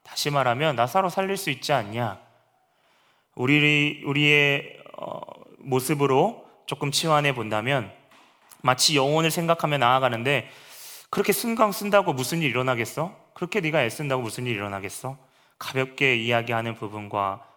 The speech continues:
비슷한데요. 이에 대해 예수님은 기적을 행하시면서 눈을 들어서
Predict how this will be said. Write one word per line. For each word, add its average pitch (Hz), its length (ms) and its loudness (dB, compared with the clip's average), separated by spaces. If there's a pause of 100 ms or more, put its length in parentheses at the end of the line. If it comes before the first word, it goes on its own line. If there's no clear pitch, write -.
(100)
비슷한데요. 98 800 -10 (720)
이에 135 160 4
대해 135 220 2
예수님은 120 600 -2
기적을 135 500 -2
행하시면서 104 880 -6 (600)
눈을 139 320 0
들어서 123 840 -2